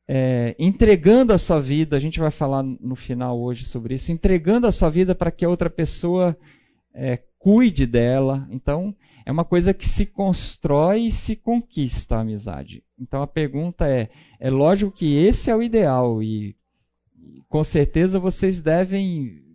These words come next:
viver assim, um afirmar que o outro é o melhor amigo e precioso. Mas a pergunta é:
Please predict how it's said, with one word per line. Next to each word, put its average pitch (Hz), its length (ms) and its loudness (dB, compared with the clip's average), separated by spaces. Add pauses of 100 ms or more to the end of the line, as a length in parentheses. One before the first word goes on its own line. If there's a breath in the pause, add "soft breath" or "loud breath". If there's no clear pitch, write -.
viver 147 420 0
assim, 143 400 -2
um 170 400 -4
afirmar 143 520 -4
que - 160 -10
o 139 80 -4
outro 143 340 -2
é 135 60 0
o 135 40 -2
melhor 131 360 -2
amigo 127 320 -6
e - 20 -10
precioso. 110 680 -8
Mas 127 240 -4
a 135 60 -4
pergunta 147 460 -4
é: 123 120 -2